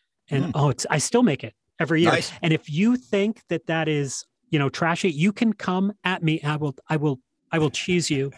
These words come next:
Speaker 1: dude,
Speaker 2: <laughs>
Speaker 1: because I don't want, I don't wanna hear it. I'll wait for your apology. So then there's Cheez Whiz, and that's the one in the jar.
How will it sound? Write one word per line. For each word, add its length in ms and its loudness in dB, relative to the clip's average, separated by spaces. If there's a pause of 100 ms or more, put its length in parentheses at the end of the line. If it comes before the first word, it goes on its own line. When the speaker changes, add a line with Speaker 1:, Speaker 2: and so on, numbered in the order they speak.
(520)
Speaker 1:
dude, 200 2 (180)
Speaker 2:
<laughs> 180 -6
Speaker 1:
because 340 0
I 80 2
don't 120 0
want, 120 -2
I 60 -2
don't 80 0
wanna 160 0
hear 160 2
it. 100 -6
I'll 160 0
wait 200 0
for 80 -6
your 80 -4
apology. 440 -12 (720)
So 180 0
then 160 4
there's 200 4
Cheez 340 0
Whiz, 420 0
and 80 -2
that's 200 -4
the 80 -2
one 160 0
in 100 0
the 80 0
jar. 460 -4